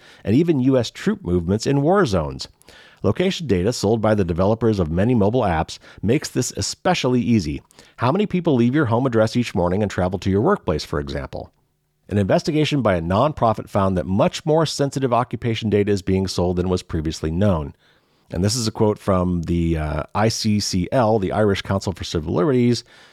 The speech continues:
You may remember that name from my interviews with Johnny Ryan. Uh, and this quote says, "An investigation by the Irish Council for Civil Liberties, the I C C L, reveals widespread trade in data about sensitive European personnel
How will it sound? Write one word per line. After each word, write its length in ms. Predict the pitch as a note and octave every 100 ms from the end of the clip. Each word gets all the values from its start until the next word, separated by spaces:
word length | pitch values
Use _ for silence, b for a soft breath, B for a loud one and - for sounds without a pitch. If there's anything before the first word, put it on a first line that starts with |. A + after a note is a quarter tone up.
| b b
You 120 | F#2
may 180 | F#2 F#2+
remember 320 | F#2 F#2 F#2+
that 160 | F#2 F#2+
name 220 | A#2 D#3
from 180 | - A2+
my 240 | G#2+ G#2
interviews 400 | G2+ G2 F#2 F#2
with 140 | G2 F2
Johnny 240 | E2+ D#2
Ryan. 380 | D#2 G2+ D2 D2+ - _ B B B
Uh, 180 | - E2+
and 120 | E2 A2
this 100 | -
quote 240 | A2 F#2+
says, 280 | G2 F#2 E2+
"An 100 | -
investigation 640 | G2+ G2+ G#3+ E3+ D#3 D3 C#3+
by 160 | A#2
the 220 | A2 G2+ -
Irish 300 | B2 F#3 -
Council 340 | D3 C#3 D3
for 140 | -
Civil 360 | B2+ - C#3 E3
Liberties, 560 | C#3 F2+ E2 D#2+ G2 - _ -
the 140 | F2+
I 120 | E2
C 160 | G2 A#2+
C 220 | - C3
L, 240 | F2 E2
reveals 500 | F2 F2+ F#2+ A#2 A2
widespread 800 | F#2+ F#2+ A#2+ E3+ - D#3+ D3+ C3+
trade 320 | - C3+ C3+
in 140 | C3+ B2+
data 340 | G#2 G2+ G#2
about 280 | F#2+ F2 -
sensitive 540 | - B2 C#3+ E3+ E3+
European 460 | G#2 B2+ C#3+ C#3 C#3
personnel 640 | - C3+ C#3 A2+ F#2+ F#2+